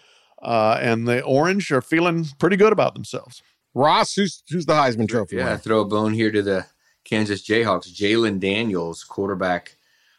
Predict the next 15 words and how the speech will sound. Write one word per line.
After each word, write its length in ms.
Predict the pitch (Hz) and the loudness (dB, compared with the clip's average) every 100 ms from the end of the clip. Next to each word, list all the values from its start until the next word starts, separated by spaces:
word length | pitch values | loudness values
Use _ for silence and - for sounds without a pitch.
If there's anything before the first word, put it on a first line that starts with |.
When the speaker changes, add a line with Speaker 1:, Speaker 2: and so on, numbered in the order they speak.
| _ | _
Speaker 3:
from 240 | - 92 | -8 -8
Kansas, 640 | - 107 104 101 92 90 - | -6 -4 -2 -4 -6 -8 -10
just, 400 | 101 92 - 98 | -8 -8 -8 -6
uh, 220 | 87 82 | -4 -4
man, 220 | 101 107 | -4 -4
lighting 320 | 92 92 127 135 | -2 -2 0 0
it 120 | 107 | 2
up 300 | 110 117 - _ _ _ _ - | 2 2 -2 _ _ _ _ -2
in 200 | 123 160 | 0 2
the 200 | 151 143 | 4 4
air 400 | 143 143 147 110 | 4 4 2 0
and 100 | 98 | 0
on 160 | 113 | 0
his 160 | 131 - | 0 -2
feet. 460 | - 131 131 131 | -2 2 2 0